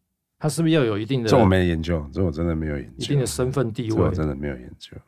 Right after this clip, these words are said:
Speaker 1: 好啦。
Speaker 2: 哦。
Speaker 1: 那我们这个 proposal 还有什么样空白处没有写到的吗？
Speaker 2: 还是，还是有死了要埋在哪里这样？
Speaker 1: 不埋啊，现在哪有人在埋？
Speaker 2: 哦，对，对，撒到哪里也可以。
Speaker 1: 也没有在撒，你也不能乱撒。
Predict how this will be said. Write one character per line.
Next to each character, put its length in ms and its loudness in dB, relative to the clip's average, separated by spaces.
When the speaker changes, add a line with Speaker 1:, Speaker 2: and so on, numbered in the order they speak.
Speaker 1:
好 100 -6
啦。 180 -4
Speaker 2:
哦。 300 0
Speaker 1:
那 180 0
我 160 0
们 160 2
这 120 -2
个 100 0
proposal 600 2
还 120 -2
有 80 2
什 160 -4
么 80 2
样 340 -2
空 200 2
白 160 4
处 180 0
没 120 2
有 120 6
写 260 2
到 160 2
的 80 0
吗？ 180 -4
Speaker 2:
还 60 2
是， 120 2
还 60 6
是 60 6
有 100 8
死 280 0
了 80 6
要 120 8
埋 200 2
在 160 4
哪 180 0
里 180 -6
这 80 -10
样？ 160 -8
Speaker 1:
不 100 2
埋 240 4
啊， 60 0
现 140 2
在 60 6
哪 80 4
有 60 2
人 80 0
在 80 0
埋？ 120 0
Speaker 2:
哦， 920 4
对， 140 -10
对， 120 -2
撒 280 2
到 160 6
哪 160 4
里 220 -4
也 100 -8
可 160 -12
以。 40 -4
Speaker 1:
也 80 2
没 120 8
有 40 10
在 80 8
撒， 320 0
你 100 2
也 60 4
不 80 4
能 120 8
乱 160 6
撒。 380 -6